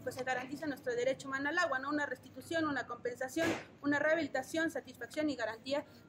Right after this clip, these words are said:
de no repetición de estas violaciones al derecho humano al agua, que es por un uso, de, nosotros, eh, pues, afirmamos que es la discriminación política, ¿no? Si uno no es afín al cier-,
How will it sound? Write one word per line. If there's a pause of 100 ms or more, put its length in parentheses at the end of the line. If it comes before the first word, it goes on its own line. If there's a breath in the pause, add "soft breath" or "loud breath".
de
no
repetición
de
estas
violaciones
al
derecho
humano
al
agua, (200 loud breath)
que
es
por
un
uso,
de, (160)
nosotros, (120)
eh,
pues,
afirmamos (200 loud breath)
que
es
la
discriminación
política,
¿no?
Si
uno
no
es
afín
al
cier-,